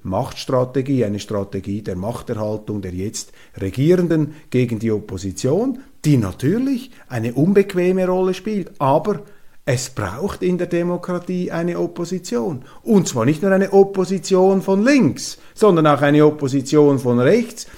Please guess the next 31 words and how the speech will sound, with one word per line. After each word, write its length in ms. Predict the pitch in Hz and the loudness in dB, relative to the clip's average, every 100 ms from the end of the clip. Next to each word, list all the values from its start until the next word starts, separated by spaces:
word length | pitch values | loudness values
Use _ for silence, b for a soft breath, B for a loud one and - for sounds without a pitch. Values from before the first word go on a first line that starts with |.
| B | B
Und 100 | 139 | 0
in 120 | 147 | 4
einer 180 | 147 139 | 4 4
funktionierenden 840 | 131 156 151 131 131 185 208 190 160 | 4 2 2 0 2 4 4 4 2
Demokratie 640 | 165 160 156 151 135 156 | 2 0 0 -2 0 2
hält 260 | 135 139 139 | 4 2 2
man 160 | 131 117 | -2 -2
das 200 | 117 120 | -2 -2
aus. 420 | 135 196 233 - B B B | -2 -2 -4 -8 B B B
Und 400 | 175 214 233 - B B | 6 8 6 0 B B
man 420 | 117 127 151 185 | 2 2 2 2
hat 220 | 143 143 - | 2 0 0
Vertrauen, 640 | 120 - 123 123 185 214 | -10 -2 0 2 2 2
dass 160 | 143 135 | 0 0
eben 340 | 143 131 - | 0 -2 -4
aus 340 | 143 185 208 | -2 0 -2
diesem 460 | - 180 175 139 120 | -4 -6 -2 -2 2
Widerstreit, 800 | 220 240 233 - 214 175 135 127 | 4 4 0 -4 2 4 4 0
aus 100 | 123 | -6
diesem 340 | 156 135 107 | -4 -2 2
Wettbewerb 800 | 127 117 - 196 170 156 156 - B B | 2 2 0 -2 2 0 0 -10 B B
der 160 | 135 127 | -2 -2
Kräfte, 600 | 123 107 147 - 139 131 135 B B | 0 0 0 0 0 0 -4 B B
dass 300 | 123 117 117 | 0 0 0
dort 260 | 107 117 127 | 0 0 2
dann 120 | 123 | 0
am 120 | 110 | 0
Schluss 480 | 101 120 180 - - | -2 -2 -2 -4 -8
eine 340 | 123 113 - 101 | -6 -6 -6 -8
austarierte 720 | 135 - 117 120 113 - 104 | -8 -4 -2 0 -2 -2 -2
Lösung 480 | 107 113 104 101 | -2 -2 -4 -6